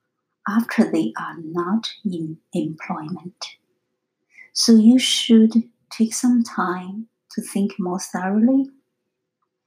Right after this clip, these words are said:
I think the most important thing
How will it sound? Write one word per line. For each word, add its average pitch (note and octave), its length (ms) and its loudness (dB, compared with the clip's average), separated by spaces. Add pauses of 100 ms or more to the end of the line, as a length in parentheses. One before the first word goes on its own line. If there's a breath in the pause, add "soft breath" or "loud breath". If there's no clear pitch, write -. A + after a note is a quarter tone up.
(500 loud breath)
I B3 140 4
think F4+ 320 4
the D4+ 80 6
most A#3 380 8
important G3 760 0
thing G#3+ 440 2